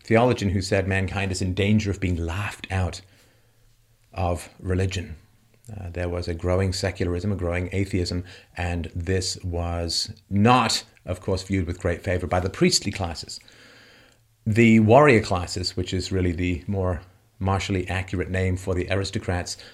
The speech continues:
uh, also, uh, did not find free trade and the growth of the bourgeoisie, of the capitalist classes, of the middle classes, to be much in their favor. The, these people are not good economic managers, I guess good at flogging peasants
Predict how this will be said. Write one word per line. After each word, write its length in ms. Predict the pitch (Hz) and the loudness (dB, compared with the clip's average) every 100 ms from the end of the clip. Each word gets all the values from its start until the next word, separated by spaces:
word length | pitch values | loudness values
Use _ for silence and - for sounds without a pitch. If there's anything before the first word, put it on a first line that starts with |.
| - | -4
uh, 120 | 98 110 | 0 2
also, 420 | 135 - 107 - _ _ _ - | 2 0 -6 -10 _ _ _ -8
uh, 140 | 90 | -6
did 180 | 90 90 | -4 -2
not 260 | 92 95 92 | 0 -2 -4
find 480 | - 92 90 85 - _ _ | -4 -2 -2 -4 -8 _ _
free 220 | - 101 | -4 -2
trade 440 | 90 131 107 92 - | 2 4 4 2 -2
and 300 | 90 90 90 | -2 -2 -2
the 140 | 107 101 | -2 0
growth 340 | 98 95 - | 2 2 -2
of 140 | 101 | -4
the 60 | 98 | -2
bourgeoisie, 580 | 110 101 95 87 143 143 | 0 0 0 0 2 2
of 80 | 101 | 0
the 60 | |
capitalist 520 | 95 110 117 113 107 | -4 -6 -2 -4 -2
classes, 340 | 107 101 98 95 | -2 -2 -4 -6
of 80 | 90 | -4
the 40 | |
middle 220 | 92 110 127 | -2 0 0
classes, 500 | 104 92 92 85 - - - - - _ _ _ _ _ _ _ | -2 -4 -4 -6 -6 -10 -20 -20 -20 _ _ _ _ _ _ _
to 80 | - | -4
be 140 | 98 92 | 0 2
much 260 | 92 92 | 0 0
in 120 | 104 | 2
their 160 | 107 104 | 4 2
favor. 440 | - 135 165 - _ _ _ _ _ _ _ _ - | 0 -6 -6 -12 _ _ _ _ _ _ _ _ -8
The, 360 | 98 98 85 107 | -4 -4 -6 0
these 240 | 110 113 | 2 2
people 260 | - 135 113 | 2 2 4
are 60 | 101 | 4
not 260 | 101 110 | 2 0
good 160 | 113 98 | -2 0
economic 480 | 104 107 92 90 101 | 0 0 0 -2 0
managers, 420 | 101 92 - - | 0 0 -2 -4
I 80 | 87 | -4
guess 180 | 87 85 | -4 -2
good 200 | 101 90 | -2 -2
at 100 | - | -2
flogging 400 | 98 92 90 92 | -2 -2 -2 -2
peasants 460 | 117 113 107 - | -2 0 0 -2